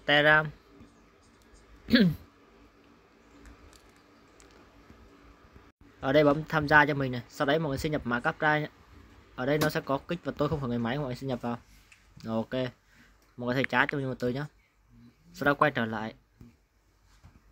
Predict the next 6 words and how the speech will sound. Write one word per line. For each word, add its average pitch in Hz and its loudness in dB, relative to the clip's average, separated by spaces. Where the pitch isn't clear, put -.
Bấm 131 -2
vào 139 -2
continue. 139 -2
À, 131 6
nhập 139 -6
username 160 2